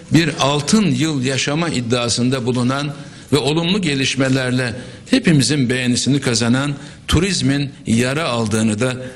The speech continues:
altını çizerek ifade etmek istiyorum.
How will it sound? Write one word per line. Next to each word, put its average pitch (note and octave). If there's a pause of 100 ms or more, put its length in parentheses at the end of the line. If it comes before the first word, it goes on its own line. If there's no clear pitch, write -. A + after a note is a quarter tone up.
(140)
altını C3
çizerek A#2 (140)
ifade G#2+
etmek F2+
istiyorum. E2